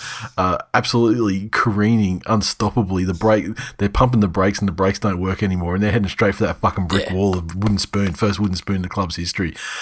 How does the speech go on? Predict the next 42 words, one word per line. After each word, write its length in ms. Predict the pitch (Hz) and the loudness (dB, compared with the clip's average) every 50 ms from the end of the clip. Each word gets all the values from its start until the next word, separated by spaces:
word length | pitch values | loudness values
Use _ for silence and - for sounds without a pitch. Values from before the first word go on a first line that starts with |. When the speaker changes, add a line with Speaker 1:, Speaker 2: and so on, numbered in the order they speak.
| - - - | -12 -10 -10
Speaker 1:
The 60 | - - | -10 -2
fans 420 | - 117 107 110 113 98 82 87 | 0 2 4 4 4 2 0 -2
love 180 | 80 85 92 87 | -2 -2 -2 -2
it. 120 | - - - - - - - - | -6 -8 -12 -18 -20 -20 -12 -10
The 80 | 101 | -6
fucking, 440 | - - 98 - - 98 87 85 85 - - - _ _ | 0 0 0 0 2 -2 -4 -4 -6 -10 -18 -20 _ _
the, 280 | - 95 87 80 80 80 | -2 0 0 0 -2 -2
the 160 | 87 95 92 | -2 -2 -2
club 360 | - - 101 104 101 95 82 | 0 2 4 4 4 4 2
loves 260 | 87 90 90 95 92 | 0 0 0 0 0
it. 140 | 95 - - - - _ | 0 -4 -6 -10 -10 _
They 100 | - - | 2 2
love 200 | 107 98 98 98 | 4 4 2 2
this 120 | 95 90 - - - _ _ | 0 -2 -6 -8 -16 _ _
"never 240 | 90 95 95 87 85 | -2 0 2 2 2
had 160 | - 104 98 | 2 2 0
a 40 | 87 | 0
wooden 280 | 87 92 90 78 78 - | 0 -2 -2 -2 -2 -4
spoon" 340 | - - 90 90 98 101 | -4 -4 -2 0 2 2
narrative 400 | 98 95 87 87 87 - - 95 | 2 2 2 0 0 0 -2 -2
that 140 | 82 87 78 | -2 -2 -2
they 160 | 82 82 78 | -2 0 0
ha-, 80 | 82 - | 0 -2
you 140 | - 98 92 | -2 -4 -2
know, 240 | 85 80 92 101 - - - | -2 -2 -2 -2 -4 -4 -4
th-, 160 | 104 85 87 | -4 -4 0
they 80 | 85 101 | 2 2
haven't 220 | 107 104 90 85 | 2 2 2 2
won 180 | 82 101 110 110 | 2 4 4 4
shit 220 | - - - - | 2 0 -2 -2
for 100 | - 92 | -4 -6
fucking 300 | - - - - - 90 82 | -2 -2 -2 -2 0 0 0
ages, 300 | 85 92 92 101 98 82 | 0 0 0 -2 -2 -2
but 140 | - 92 | -2 -2
they 80 | 82 82 | 2 2
haven't, 200 | 90 101 104 95 | 2 4 4 4
they 160 | 98 101 101 | 4 2 2
never 220 | 87 95 95 101 104 | 2 2 2 4 4
had 100 | 104 107 | 4 6
a 40 | 107 | 6
wooden 180 | 113 113 113 | 6 4 4
spoon. 480 | - - - 151 156 139 120 120 127 123 | 2 4 4 6 6 6 4 2 0 -2